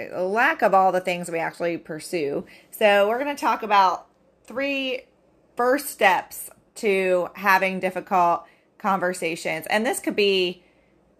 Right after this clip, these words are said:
anything from with a spouse or with other family members or with coworkers or with your boss or whatever. Hey, this, this is just kind of a, a starting point for any conversation that's difficult.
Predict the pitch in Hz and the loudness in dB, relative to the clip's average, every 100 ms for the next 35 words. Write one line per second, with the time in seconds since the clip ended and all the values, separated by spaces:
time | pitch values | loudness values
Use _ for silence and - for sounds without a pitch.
0 | _ 196 208 208 196 185 180 180 175 170 | _ 0 0 0 0 0 0 0 2 0
1 | 170 - 175 165 165 - 160 156 151 - | -4 -6 -6 -4 -6 -8 -8 -8 -10 -14
2 | - 247 226 202 196 - 175 165 160 165 | 2 4 6 4 -2 -6 -6 -4 -4 -6
3 | 165 - 233 220 214 196 180 175 - 160 | -6 -4 -4 -2 -2 0 0 0 -2 -6
4 | 165 277 233 202 185 170 160 160 160 175 | -4 0 2 2 0 -4 -8 -8 -6 -4
5 | 220 220 185 185 175 165 - _ _ _ | 0 2 2 0 -4 -4 -8 _ _ _
6 | _ - 180 220 208 202 131 175 - _ | _ -6 -2 4 4 4 -6 -10 -12 _
7 | 196 214 220 - 185 208 214 196 196 190 | -8 -6 -6 -8 -8 -6 -6 -4 -4 -2
8 | 220 190 180 175 170 - - 165 175 165 | -2 0 0 0 0 -8 -8 -4 -4 -6
9 | _ - - - 202 190 190 180 180 165 | _ -20 -18 -6 0 0 0 -4 -6 -6
10 | 156 156 - 175 160 160 165 165 - _ | -6 -10 -10 -6 0 0 0 -4 -10 _
11 | _ - 226 247 220 208 180 185 180 165 | _ -4 -2 0 0 0 0 -2 -4 -6
12 | 170 160 160 139 - - 151 143 117 | -6 -8 -8 -14 -14 -14 -10 -8 -8